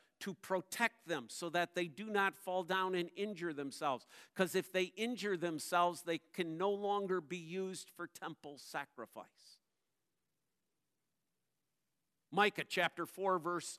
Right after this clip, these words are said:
eight. The tower of the flock is where the one who is going to be their deliverer would come from,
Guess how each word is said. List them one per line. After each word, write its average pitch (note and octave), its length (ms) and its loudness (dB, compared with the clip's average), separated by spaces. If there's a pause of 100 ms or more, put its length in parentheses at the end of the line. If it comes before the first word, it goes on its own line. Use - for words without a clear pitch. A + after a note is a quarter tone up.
(100)
eight. E3+ 340 -2 (1040)
The E3 100 -2
tower G#3+ 560 8
of F3 160 2
the F#3 80 0
flock A#3 500 0
is D#3 160 -4
where F3 500 2 (760)
the F3 100 0
one F#3+ 240 4
who F#3 200 0
is F3 140 0
going F#3+ 320 2
to E3 60 -8
be F3+ 220 -2
their E3 220 0
deliverer E3 760 -2 (200)
would D3 280 -6
come D#3+ 280 -6
from, A#2+ 260 -12